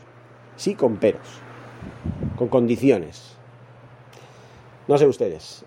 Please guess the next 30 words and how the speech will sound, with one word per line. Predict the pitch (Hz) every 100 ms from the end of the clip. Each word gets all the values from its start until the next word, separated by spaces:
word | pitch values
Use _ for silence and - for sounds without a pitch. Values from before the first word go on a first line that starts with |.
| -
En | 131
fin, | 151 160
señores, | 151 156 131 113
les | 117 110
lo | 123 147
dejo | 160
a | 147
su | 143
reflexión. | 131 127 123 - 185 214 214
Seguimos | 127 143 170 196 156
en, | 131 123 117 107 101 104
en | 131
AXA | 135 147
en |
el | 120
Barça, | 123 135 175 190 190 _ _ _ _ _ _ _ -
en | 101
Spreaker, | 95 151 156 165 165 165 - - _ - - - - - - - - - -
en | 101
YouTube, | 101 139 160 160 - - - - - - -
en | 107
todos | 143
los | 131 120
medios | 127 117 110 - - - - - - - - -
posibles. | - 151 160 175 190 - - - - - - - - - 143
Hoy | 160 180 180 - - _ - 120
va |
a | 127
haber | 131 127
partidos. | 113 143 151 190 208 - -